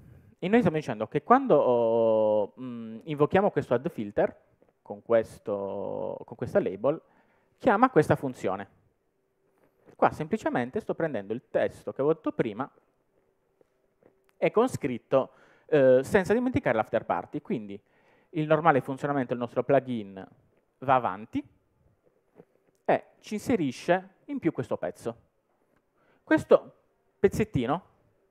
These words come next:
noi possiamo creare un plugin secondario, possiamo prenderlo e metterlo nel function del nostro tema, per esempio.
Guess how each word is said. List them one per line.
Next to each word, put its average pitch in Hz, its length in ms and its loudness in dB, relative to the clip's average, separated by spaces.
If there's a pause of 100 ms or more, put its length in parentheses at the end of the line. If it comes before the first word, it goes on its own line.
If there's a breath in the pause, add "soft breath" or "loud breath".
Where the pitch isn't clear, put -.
(720 soft breath)
noi 180 200 2
possiamo 156 340 0
creare 127 300 4
un 165 80 2
plugin 156 340 0
secondario, 117 800 0 (260 soft breath)
possiamo 120 360 -6
prenderlo 170 540 2
e 151 40 6
metterlo 160 440 2
nel 143 200 -2
function 147 400 -2
del 143 120 -4
nostro - 260 -12
tema, 131 300 0
per 107 120 -10
esempio. 95 520 -12